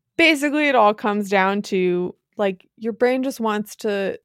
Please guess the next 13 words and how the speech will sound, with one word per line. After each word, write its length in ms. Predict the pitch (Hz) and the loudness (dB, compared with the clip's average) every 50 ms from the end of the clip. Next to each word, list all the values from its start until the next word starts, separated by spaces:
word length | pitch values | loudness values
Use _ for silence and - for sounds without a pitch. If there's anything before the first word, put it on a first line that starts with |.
| _ | _
like, 240 | - 214 202 190 - _ | -6 -4 -4 -4 -8 _
either 460 | - 247 277 285 294 302 277 254 - _ | -8 -8 -6 -4 -4 -4 -4 -6 -10 _
consciously 680 | - - - 226 208 240 254 - - 320 - - 320 311 285 | -18 -12 -8 -6 -6 -6 -6 -8 -12 -14 -10 -8 -6 -4 -4
or 80 | 262 | -4
subconsciously, 1120 | 233 - - 202 185 196 190 - - 240 233 233 214 226 220 214 - - 240 240 240 240 240 _ _ _ _ _ _ _ _ _ _ - | -6 -4 -6 -6 -6 -6 -8 -10 -8 -6 -4 -4 -6 -6 -10 -10 -8 -6 -4 -4 -4 -6 -8 _ _ _ _ _ _ _ _ _ _ -8
you're 220 | 220 226 - - - | -4 -4 -2 -2 0
always, 640 | - 233 226 226 220 214 214 208 208 196 - - - | 0 0 2 2 2 2 2 2 0 -2 -6 -8 -8
like, 240 | 220 202 180 160 | -6 -6 -8 -8
drawing 480 | - - 202 202 190 202 214 226 233 233 | -8 -6 -4 -4 -2 -2 -2 -2 -2 -2
on 120 | 240 240 | -4 -4
past 360 | 226 - 220 208 214 208 - 233 | -4 -6 -6 -6 -8 -8 -10 -12
experiences, 1000 | 214 - - - 196 190 185 185 185 185 185 180 - 190 185 185 180 180 - - | -12 -12 -8 -4 -4 -2 -2 -2 -4 -4 -6 -6 -6 -6 -4 -4 -6 -6 -8 -8
you're 180 | 175 175 170 | -10 -10 -10